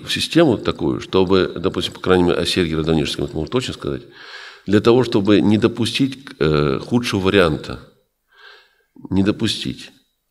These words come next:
А именно изменить направленность. И ему это удалось сделать, потому что он, э, д-, э, использовал христианство, которое хотели на-, навязать России, э, э, Руси точнее,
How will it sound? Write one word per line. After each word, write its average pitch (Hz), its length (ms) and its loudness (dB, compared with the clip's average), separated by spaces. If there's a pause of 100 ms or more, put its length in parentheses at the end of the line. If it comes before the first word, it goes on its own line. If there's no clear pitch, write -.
А 92 160 2
именно 95 400 4 (220)
изменить 98 360 -2
направленность. 90 640 0 (280)
И 104 100 -2
ему 139 340 6
это 127 120 2
удалось 117 400 2
сделать, 139 180 -2
потому 104 160 0
что 107 180 -2
он, 110 200 2 (380)
э, 73 600 0
д-, 60 80 0
э, 76 440 0
использовал 104 500 0
христианство, 107 560 0
которое 98 460 2 (440)
хотели 95 340 2
на-, 92 220 4
навязать 98 460 2
России, 87 680 -2
э, 69 400 -2 (100)
э, 71 380 -2
Руси 87 280 -4
точнее, 67 420 -4